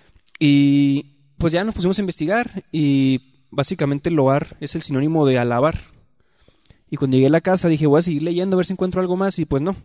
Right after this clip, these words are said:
simplemente loar es el sinónimo de alabar. Pero dentro de eso que estaba leyendo encontré la historia del himno.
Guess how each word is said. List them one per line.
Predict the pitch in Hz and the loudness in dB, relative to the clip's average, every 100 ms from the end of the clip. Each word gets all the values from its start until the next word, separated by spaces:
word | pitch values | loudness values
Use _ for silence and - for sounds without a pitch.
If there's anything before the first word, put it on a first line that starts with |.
| _ | _
simplemente | 156 160 156 156 | -2 2 2 4
loar | 165 135 139 | 6 6 6
es | 156 | -2
el | 165 | -6
sinónimo | 139 151 165 | -2 0 0
de | 143 | -2
alabar. | 120 117 135 147 _ - - _ - | -2 -4 -4 -6 _ -20 -20 _ -2
Pero | 135 135 | 2 4
dentro | 135 131 135 | 4 2 2
de | 135 | 2
eso | 131 185 | 2 -2
que | 151 | -4
estaba | - 139 160 160 117 - | -2 0 2 0 -2 -4
leyendo | 120 123 151 170 139 | 0 4 4 4 -2
encontré | 131 127 131 | -4 -2 0
la | 151 | 0
historia | - 160 165 | 4 4 4
del | 135 127 | 2 0
himno. | 175 151 | 0 -2